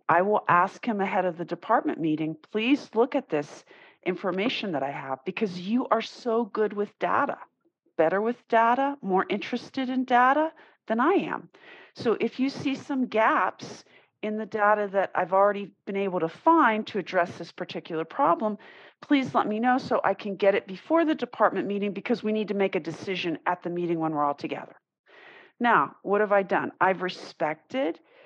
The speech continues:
his need for more data.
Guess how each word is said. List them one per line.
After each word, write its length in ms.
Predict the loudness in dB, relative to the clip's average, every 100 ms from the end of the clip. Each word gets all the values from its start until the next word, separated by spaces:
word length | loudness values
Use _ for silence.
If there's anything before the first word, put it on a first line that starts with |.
| _
his 320 | -2 -2 -2
need 560 | -6 -4 -2 -2 -2 -6 _ _ _ _
for 180 | -2 0
more 220 | 2 0
data. 500 | 4 4 6 4